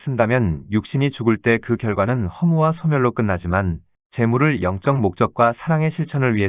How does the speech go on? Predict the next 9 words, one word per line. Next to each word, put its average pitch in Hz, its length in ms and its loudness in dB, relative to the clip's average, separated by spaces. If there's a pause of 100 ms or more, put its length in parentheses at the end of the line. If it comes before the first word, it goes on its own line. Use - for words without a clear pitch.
쓴다면 90 560 -2 (220)
그 - 160 2
결실은 113 580 0
영속하게 135 540 0
된다는 104 520 -2
의미입니다. 92 680 -2 (680)
이러한 127 480 0
생활 165 220 0
원칙은 101 640 -2